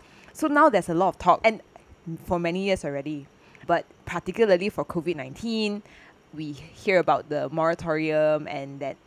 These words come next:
potentially there may be a lot of loan defaults and there will be fire sale for properties.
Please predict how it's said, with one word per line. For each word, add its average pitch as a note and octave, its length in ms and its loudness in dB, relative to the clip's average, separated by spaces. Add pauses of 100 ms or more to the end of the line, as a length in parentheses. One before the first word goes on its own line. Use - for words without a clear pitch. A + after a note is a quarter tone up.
potentially D3 460 -12
there D3 180 -2
may F3+ 300 -4
be C4+ 340 -2
a F3 80 6
lot G3+ 200 8
of D3+ 120 0
loan F#3 340 4
defaults - 600 2 (640)
and F3+ 160 0
there E3 80 4
will D#3 100 2
be D3 60 -8
fire E3 240 0
sale C3 320 -8 (340)
for C#3 340 2
properties. - 580 -8